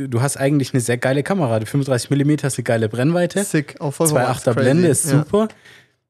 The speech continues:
Speaker 1: Also wirklich. Und die ist so, du, du kannst mit so inkognito unterwegs sein.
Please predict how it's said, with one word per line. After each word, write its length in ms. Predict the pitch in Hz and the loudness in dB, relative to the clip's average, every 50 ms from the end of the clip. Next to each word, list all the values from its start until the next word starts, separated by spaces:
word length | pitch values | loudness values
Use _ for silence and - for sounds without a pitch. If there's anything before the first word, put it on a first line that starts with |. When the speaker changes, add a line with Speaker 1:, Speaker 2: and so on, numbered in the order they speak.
| _ - | _ -2
Speaker 1:
Also 180 | 131 131 127 135 | 0 2 4 4
wirklich. 320 | 170 180 - 127 117 - | 2 2 2 0 2 2
Und 80 | 139 139 | 2 2
die 80 | 160 | 2
ist 140 | 156 139 - | 2 2 2
so, 220 | - 175 208 196 | 4 4 4 4
du, 120 | 160 156 143 | 4 2 -2
du 180 | 131 135 143 135 | -2 0 -2 -2
kannst 240 | - 151 143 - 147 | 0 -2 -4 0 -2
mit 100 | 143 131 | -2 0
so 100 | - 165 | 2 0
inkognito 520 | 180 160 - 165 170 - 170 151 - 147 | 0 0 0 -2 -2 -2 -2 -2 0 2
unterwegs 440 | 131 120 - - 117 135 165 - - | 0 0 0 -2 0 0 0 -2 -2
sein. 300 | - 123 117 123 147 151 | -2 0 0 0 -2 -4